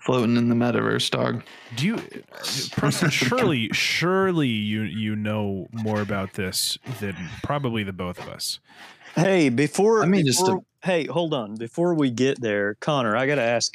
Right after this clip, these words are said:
Speaker 3: if you've watched this movie or not.
Speaker 2: Okay.
Speaker 3: Um, so I just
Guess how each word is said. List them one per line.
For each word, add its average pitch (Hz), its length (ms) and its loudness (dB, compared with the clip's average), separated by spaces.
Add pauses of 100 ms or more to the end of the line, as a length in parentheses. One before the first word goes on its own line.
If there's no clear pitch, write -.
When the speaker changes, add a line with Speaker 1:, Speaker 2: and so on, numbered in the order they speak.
Speaker 3:
if - 200 -2
you've 127 180 0
watched 120 480 2
this 110 240 0
movie 110 460 2 (200)
or 117 100 2
not. 107 300 2 (360)
Speaker 2:
Okay. 135 200 -6 (200)
Speaker 3:
Um, 120 560 2 (480)
so 135 400 2
I 123 120 0
just 135 680 0